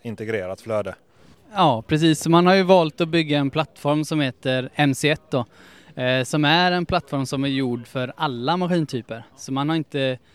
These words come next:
Speaker 2: eh, stoppat med att vi bara ska sälja ett system till en grävmaskin. Utan, eh, systemet ser likadant oavsett om vi sätter det på en borrig eller på en grävmaskin eller vad det nu skulle vara då.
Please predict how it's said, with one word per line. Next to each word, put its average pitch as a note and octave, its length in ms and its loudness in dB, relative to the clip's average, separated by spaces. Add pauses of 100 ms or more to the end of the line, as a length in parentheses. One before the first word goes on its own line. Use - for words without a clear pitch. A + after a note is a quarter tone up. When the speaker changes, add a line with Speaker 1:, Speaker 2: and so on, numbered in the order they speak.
(220)
Speaker 2:
eh, C3 100 -12
stoppat - 600 -8
med C#3 160 -2
att C3 100 -12
vi C3+ 140 -8
bara B2 400 -4
ska B2 380 -10
sälja A#2+ 300 -10
ett A#2 100 -16
system A#2 400 -10
till A#2 120 -10
en A#2 140 -8
grävmaskin. B2 800 -8 (480)
Utan, B2+ 460 -4
eh, B2+ 120 -10
systemet E3+ 520 -4
ser F3 120 -4
likadant C#3+ 680 -4
oavsett D3 400 -6
om C#3+ 100 -6
vi C3+ 100 -6
sätter B2+ 320 -10
det B2 100 -8
på B2 120 -14
en A#2 120 -6
borrig D#3 480 -4
eller D3 280 -8
på D3 180 -8
en C#3 280 -6
grävmaskin A#2+ 640 -6
eller A#2 180 -10
vad A#2 140 -8
det A#2 80 -10
nu A2+ 160 -10
skulle A#2 260 -16
vara A#2 180 -10
då. C3+ 120 -10